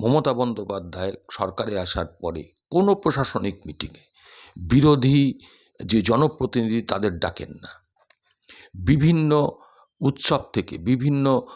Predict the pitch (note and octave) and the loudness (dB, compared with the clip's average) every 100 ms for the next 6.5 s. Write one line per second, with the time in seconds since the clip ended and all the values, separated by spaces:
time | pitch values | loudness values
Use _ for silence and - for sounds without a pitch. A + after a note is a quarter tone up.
0 | - - G#2 G2+ F2+ B2 C#3 C#3 C3+ C3+ | -20 -8 -2 0 2 2 4 4 2 0
1 | C3 B2 A#2+ - A2 A#2+ A#2+ - _ _ | 0 -2 -2 -4 -2 -2 -2 -6 _ _
2 | _ - G2 G#2+ A2+ E2 - - - F#2 | _ -14 -10 -6 -4 -6 -8 -20 -12 0
3 | B2 C3+ C3 C3 - B2+ B2+ - A#2 B2 | 2 4 2 0 0 -2 -2 -2 0 2
4 | A#2 A#2+ A2 G2+ G#2 G2 G2+ G2 F#2 F2+ | 2 0 -4 -4 -6 -6 -6 -6 -4 -4
5 | D#2+ C#2 - - _ _ _ _ - - | -4 -10 -18 -20 _ _ _ _ -16 -4
6 | D3 C3 B2+ B2+ | 0 2 2 2